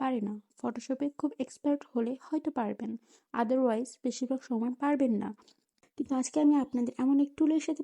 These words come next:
পরিচয় করিয়ে দিব যেটা দিয়ে খুব অ্যাকুরেটলি, প্রিসাইজলি ব্যাকগ্রাউন্ড রিমুভ করতে পারবেন, তাও আবার কোনো স্কিল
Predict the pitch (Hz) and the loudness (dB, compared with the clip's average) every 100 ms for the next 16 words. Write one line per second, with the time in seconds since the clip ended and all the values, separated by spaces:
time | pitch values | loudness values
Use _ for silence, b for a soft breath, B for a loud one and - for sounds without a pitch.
0 | 339 339 330 311 294 254 220 220 262 233 | 0 0 0 -2 0 0 0 -2 -4 -4
1 | 240 240 - - 311 277 302 302 294 311 | -4 -4 -2 -2 -2 -2 0 0 2 -2
2 | 294 254 - 247 233 - 285 370 b b | 0 -2 0 0 -2 -2 -2 -2 b b
3 | - 240 214 254 247 277 294 262 247 220 | -6 -6 0 2 4 4 4 2 2 -2
4 | 220 214 226 233 233 277 247 262 320 b | -2 -2 -4 -2 -2 0 0 0 -4 b
5 | b _ - 247 262 254 _ 262 | b _ -4 0 0 -4 _ 0